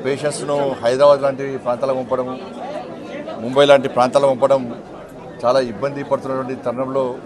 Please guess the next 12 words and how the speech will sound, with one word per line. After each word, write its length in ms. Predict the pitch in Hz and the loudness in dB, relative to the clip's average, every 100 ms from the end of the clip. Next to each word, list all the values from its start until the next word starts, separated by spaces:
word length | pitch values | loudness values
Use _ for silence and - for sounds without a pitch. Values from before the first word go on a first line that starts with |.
| - - - - | -16 -14 -12 -6
కరీంనగర్ 360 | 117 131 139 131 | -4 0 0 0
ప్రజలకు 540 | 127 131 131 131 127 - - - - - - - - - - 123 | -2 -4 -2 -4 -4 -6 -10 -14 -12 -12 -12 -12 -12 -12 -10 -8
ప్లస్ 200 | 123 - | -8 -4
ఆదిలాబాద్ 640 | 113 131 135 131 135 127 131 131 131 285 135 | 0 4 4 6 2 2 -2 -2 -4 -8 -12
ఈ 40 | - | -10
చుట్టుపక్కల 800 | 135 143 147 143 147 139 139 151 - | -10 -4 -2 4 4 4 0 -2 -6
జిల్లాల 280 | 123 143 139 | 4 4 4
ప్రజలకు 440 | 123 127 143 120 | -2 -2 -4 -6
ఇబ్బంది 320 | 101 135 143 | -4 -2 -2
కాకుండా 500 | 131 127 131 139 139 | 0 0 0 2 4
ఉండాలనే 300 | 135 127 131 | 4 2 -2
ఉద్దేశంతోని 680 | 120 110 131 127 131 135 | -2 -4 -6 -4 -4 -4